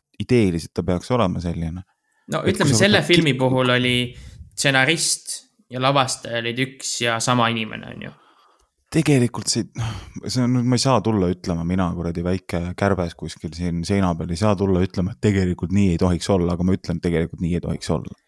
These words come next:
Speaker 1: Sest et
Speaker 2: Ütleme niimoodi, et E-, Eestis, kus meil on ikkagi tegelikult võrdlemisi noor filmitööstus ja võrdlemisi väike,
Speaker 1: Mhm.
Speaker 2: siis tegelikult siin on, siin saab vastutust jagada. Ja
Speaker 1: Saaks.
Speaker 2: mina olen,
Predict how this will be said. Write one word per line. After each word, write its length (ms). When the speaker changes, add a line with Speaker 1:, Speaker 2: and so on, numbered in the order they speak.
Speaker 1:
Sest 160
et 60
Speaker 2:
Ütleme 240
niimoodi, 260
et 80
E-, 140
Eestis, 460
kus 240
meil 160
on 80
ikkagi 320
tegelikult 720
võrdlemisi 400
noor 400
filmitööstus 720
ja 80
võrdlemisi 400
väike, 400
Speaker 1:
Mhm. 160
Speaker 2:
siis 160
tegelikult 480
siin 160
on, 160
siin 180
saab 220
vastutust 500
jagada. 380
Ja 140
Speaker 1:
Saaks. 80
Speaker 2:
mina 180
olen, 220